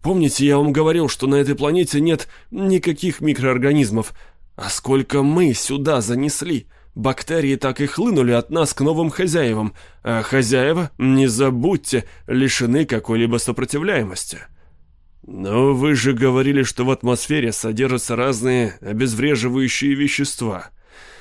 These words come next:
«Ну, в-, да, по-видимому, они действуют недостаточно быстро. Я уверен, причина в этом».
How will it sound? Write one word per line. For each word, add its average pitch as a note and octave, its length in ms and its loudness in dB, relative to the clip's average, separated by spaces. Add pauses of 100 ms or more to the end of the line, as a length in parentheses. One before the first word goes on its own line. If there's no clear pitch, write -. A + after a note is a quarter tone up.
(160)
«Ну, F#3+ 440 2
в-, A#3+ 40 -2
да, F#3+ 440 2
по-видимому, F3+ 640 2
они E3 220 2
действуют D3 480 0
недостаточно G#3 760 -2
быстро. C3 480 -2 (320)
Я C3+ 260 0
уверен, D#3+ 440 2
причина F3 460 -2
в B2+ 80 0
этом». G2 320 -8